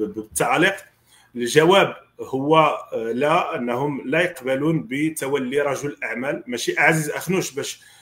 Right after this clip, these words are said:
الناس الأتباع ديالو أو الناس اللي مخلصين باش أنهم يدخلوا يكتبوا لنا تعاليق في اللايف هنايا. آه، الأمر لا يتعلق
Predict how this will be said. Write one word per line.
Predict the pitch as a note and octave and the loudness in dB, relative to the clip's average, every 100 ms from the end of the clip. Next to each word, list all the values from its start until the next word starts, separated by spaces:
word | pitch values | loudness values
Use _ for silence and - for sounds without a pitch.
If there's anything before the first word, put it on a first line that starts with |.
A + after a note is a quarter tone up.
| _ A2+ | _ -8
الناس | D3 F#3 E3 | 0 0 0
الأتباع | C3+ C#3+ - D3 C#3 A#2+ | -4 -6 -2 2 2 0
ديالو | A#2 C3 D3 E3+ G#2+ - _ _ _ | -2 -2 0 0 -2 -8 _ _ _
أو | G#2+ | -6
الناس | A#2+ D3+ - | -2 -2 -2
اللي | C#3+ | -4
مخلصين | C#3 E3 D3+ - F3+ C#3 | -4 -2 -2 0 0 0
باش | - | -4
أنهم | D3+ C#3 C#3 | -6 -4 -4
يدخلوا | C3 - D3+ D3 | -6 -6 -4 -4
يكتبوا | - A#2+ C3+ | -6 -10 -8
لنا | C3 | -6
تعاليق | B2 C3+ B2 D3 C#3+ - | -6 -4 0 0 0 -4
في | - | -12
اللايف | A#2 A#2 D3+ C#3 - _ _ _ _ G#2 | -6 -2 0 0 -4 _ _ _ _ -10
هنايا. | B2+ B2+ D3 F#3 - - _ _ - | -2 2 4 2 -2 -16 _ _ -8
آه، | A#2 A#2 A2+ A2+ - | -4 -4 -4 -8 -8
الأمر | A#2+ F3+ - D3 | -8 -4 -2 0
لا | D3 F#3+ | 2 4
يتعلق | F3 - B2 C3 D3 - | 4 2 -4 -2 -4 -6